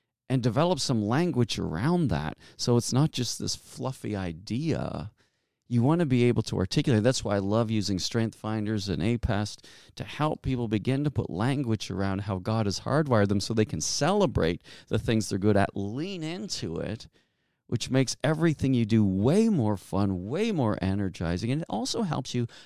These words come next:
understand the diversity around you and appreciate that diversity is God's plan. He's made people different on purpose, but that includes you, the pastor. Be you.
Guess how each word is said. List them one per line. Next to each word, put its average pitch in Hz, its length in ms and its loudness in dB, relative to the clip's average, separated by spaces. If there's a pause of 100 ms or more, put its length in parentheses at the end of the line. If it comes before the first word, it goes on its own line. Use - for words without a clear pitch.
(120)
understand 120 720 0
the 113 60 -2
diversity 110 680 -2
around 92 640 -6
you 80 160 -8 (260)
and 98 120 -2
appreciate 110 640 0
that 104 160 -4 (300)
diversity 160 360 -2
is 196 120 -4
God's 95 280 -2
plan. 80 520 -2 (260)
He's 104 180 -4
made 127 320 2
people 127 320 2
different 98 440 -4 (100)
on 85 260 -6
purpose, - 720 -2 (240)
but - 140 -6
that 190 140 0
includes 180 520 0
you, 190 140 4
the 156 100 2
pastor. 185 560 -2 (1500)
Be 190 100 4
you. 226 400 2